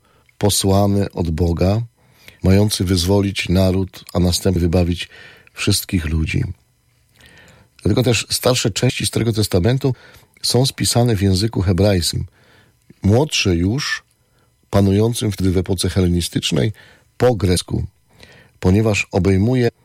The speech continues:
on właśnie doświadczenia narodu wybranego z Bogiem na przestrzeni dwóch tysięcy lat. Jest znacznie obszerniejszy niż nowy.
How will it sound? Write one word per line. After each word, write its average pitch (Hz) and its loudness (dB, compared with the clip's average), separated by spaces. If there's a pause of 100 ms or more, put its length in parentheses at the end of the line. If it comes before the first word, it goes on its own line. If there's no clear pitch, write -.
(400)
on 104 4
właśnie 104 0
doświadczenia 104 0
narodu 98 2
wybranego 95 0
z 85 -2
Bogiem 104 0
na 95 0
przestrzeni 98 -2 (460)
dwóch 120 0
tysięcy 92 -2 (680)
lat. 90 0
Jest 90 0
znacznie 101 0
obszerniejszy 98 0 (760)
niż 92 0
nowy. 82 0